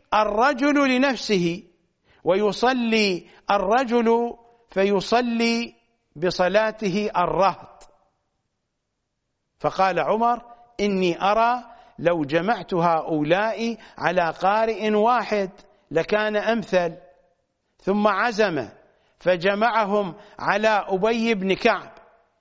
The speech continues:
ثم خرجت معه ليلة أخرى والناس يصلون بصلاة قارئهم.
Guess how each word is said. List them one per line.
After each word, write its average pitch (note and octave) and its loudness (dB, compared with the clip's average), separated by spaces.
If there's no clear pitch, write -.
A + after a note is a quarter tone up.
ثم G3+ 2
خرجت A#3 0
معه A3 0
ليلة C#4+ 0
أخرى G3+ -2
والناس G#3 0
يصلون A3+ 0
بصلاة F3+ 0
قارئهم. G3 0